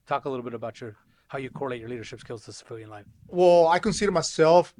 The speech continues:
Speaker 2: a servant leader. Um, you know, I think most of us, uh, do, and I will continue serving, you know, uh, just the American people, uh, in a different way.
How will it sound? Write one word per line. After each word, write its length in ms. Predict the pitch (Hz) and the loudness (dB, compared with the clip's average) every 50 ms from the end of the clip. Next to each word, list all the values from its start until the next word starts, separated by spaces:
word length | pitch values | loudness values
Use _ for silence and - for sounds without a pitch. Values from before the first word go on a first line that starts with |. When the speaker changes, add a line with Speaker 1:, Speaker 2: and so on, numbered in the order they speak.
| _ _ _ _ _ - | _ _ _ _ _ -6
Speaker 2:
a 200 | 151 147 147 139 | -6 -4 -4 -4
servant 380 | - - 185 175 151 160 151 | 0 2 4 4 4 2 -2
leader. 300 | 143 139 123 123 120 113 _ _ _ _ _ _ _ _ _ | -4 -6 -6 -8 -12 -16 _ _ _ _ _ _ _ _ _
Um, 600 | - 143 135 135 135 135 131 131 131 127 123 123 - | -12 -8 -6 -4 -4 -4 -4 -4 -4 -6 -8 -10 -10
you 100 | - 147 | -10 -8
know, 120 | 139 135 135 | -8 -6 -6
I 60 | 135 | -6
think 160 | 131 170 156 | -4 -2 0
most 240 | 151 147 156 151 - | 2 2 2 2 0
of 140 | 165 139 156 | -4 -2 0
us, 200 | 165 147 - - | 0 0 -2 -4
uh, 140 | - 151 151 135 120 | -10 -10 -10 -8 -6
do, 380 | 113 147 156 165 180 180 175 _ _ _ _ _ _ | -2 0 0 2 0 0 -4 _ _ _ _ _ _
and 140 | - 147 139 | -8 -6 -2
I 40 | 147 | 0
will 120 | 147 156 | 0 0
continue 360 | 151 156 135 135 151 147 147 | 0 -2 -8 -8 -6 -8 -8
serving, 800 | 139 - - - - 151 143 143 147 147 147 147 147 147 147 143 _ _ _ _ - | -8 -10 -12 -12 -8 -6 -4 -2 -2 -2 -4 -6 -8 -8 -8 -12 _ _ _ _ -12
you 140 | 165 147 143 | -10 -8 -6
know, 440 | 139 139 135 139 139 135 131 131 _ _ | -6 -6 -6 -4 -4 -6 -8 -8 _ _
uh, 260 | - 127 123 127 127 120 123 _ _ _ _ _ _ _ _ 135 | -14 -12 -10 -8 -10 -10 -12 _ _ _ _ _ _ _ _ _
just 300 | 123 143 147 143 139 - _ _ _ _ _ _ | -6 -4 -4 -4 -4 -8 _ _ _ _ _ _
the 80 | - 151 | -8 -6
American 320 | 139 147 147 147 143 143 | -4 -4 -4 -4 -6 -8
people, 400 | - - 156 151 - 151 165 - _ _ _ _ _ _ _ _ _ _ | -10 -10 -10 -8 -8 -10 -10 -10 _ _ _ _ _ _ _ _ _ _
uh, 600 | - 127 127 123 123 120 120 117 113 117 120 123 - _ _ _ - | -14 -12 -10 -8 -8 -8 -8 -8 -8 -10 -12 -16 -18 _ _ _ -8
in 140 | 165 156 143 | -6 -4 -4
a 40 | |
different 440 | 135 113 147 147 143 - - - - | -4 -4 -4 -4 -6 -6 -8 -16 -18
way. 220 | - - 135 135 | -18 -18 -20 -20